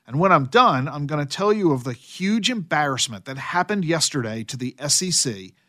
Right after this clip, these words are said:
and S E C Chair Gary Gensler on the eve of the S E C's expected approval of the new Bitcoin E T Fs. So first, how about a stroller for the baby?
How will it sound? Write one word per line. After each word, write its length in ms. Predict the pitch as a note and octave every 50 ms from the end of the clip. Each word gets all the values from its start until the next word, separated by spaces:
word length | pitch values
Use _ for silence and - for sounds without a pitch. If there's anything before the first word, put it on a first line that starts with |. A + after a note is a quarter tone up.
| _ _ _ _
and 320 | F3 F3+ F3 E3 D#3 D3 -
S 180 | - D3+ C#3+ -
E 60 | F3+
C 220 | D#3+ - F3 F3
Chair 300 | D3+ - D3+ C#3 B2+ C3
Gary 320 | B2 G#2+ C3 A#2 A#2 B2 B2
Gensler 480 | A2 C3+ C3+ C#3 C3 - - G#2+ F#2 - _ _ _
on 160 | _ - D#3 D3+
the 160 | D#3 E3 E3+ A3
eve 400 | B3 C4+ B3+ E3+ B2 G#2 G2 - _ _
of 100 | C#3+ A2+
the 160 | G#2+ A#2 B2+
S 180 | D3+ E3 - -
E 80 | A3
C's 460 | G3 - - F#3+ F#3 F3 F3 E3 - -
expected 640 | - - - - - - - E3 D#3+ - G#3 G3
approval 540 | G3+ - - C#4 C#4 G#3 C3+ A#2+ A2 G2+ - _ _ _ _ _ _ _
of 140 | C3 A#2 A#2
the 100 | B2+ B2+
new 180 | C3 C#3 D#3
Bitcoin 500 | D#3 C3 C#3+ C3+ - - - C#3 C3+ C3 B2+
E 80 | A#2+
T 220 | A2 - - C3+ B2+
Fs. 420 | G#2 E2+ - - - - - - _ _ _ _ _ _ _ _ _ _ _ _ _ _ _ _ _ _ _ _ _ _ _ _ _ _ _ _ _
So 220 | - - A#3 G#3+
first, 440 | - - C#4+ B3+ G#3+ E3+ - - -
how 220 | F#3 G3 B3+ D4
about 280 | D4+ A#3+ G#3 G3 G3 G3+ -
a 140 | E3+ D#3
stroller 840 | C#3 - - - - - - - G#3+ A#3 C4 B3+ G3 D3+ C#3 C#3+ D#3+
for 120 | D#3 - A3
the 80 | A#3
baby? 440 | A#3 D4+ D4+ B3+ E3+ A#2+ F2+ C#2+ _